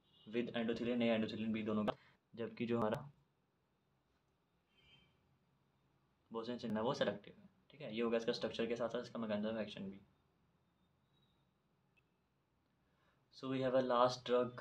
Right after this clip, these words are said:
nicetiride, तो इसका structure नहीं है क्योंकि इसका structure जो है thirty two amino एसिड से मिलकर ये बनता है,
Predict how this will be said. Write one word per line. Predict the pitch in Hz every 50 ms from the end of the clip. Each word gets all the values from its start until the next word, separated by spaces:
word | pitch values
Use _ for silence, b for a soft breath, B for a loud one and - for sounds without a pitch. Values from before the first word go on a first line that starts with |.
| - - - _ _ -
nicetiride, | 117 117 - 127 - 123 120 110 110 107 110 131 135 135 - B B B B _
तो | 123
इसका | 117 - - 123
structure | - - 120 - - 131 135 135
नहीं | 127 120 120 127 123
है | 117 123 123
क्योंकि | 131 120 - 127
इसका | 120 - - 131
structure | - 123 110 - 123
जो | 120 123 120
है | 123 123 -
thirty | 110 - - 123
two | - - 127 127
amino | 113 113 117 113 113
एसिड | 113 113 123 110
से | - 120
मिलकर | 117 110 110 110 113 113
ये | 117
बनता | 110 110 107 107 104 110 110 107 113
है, | 139 - - - -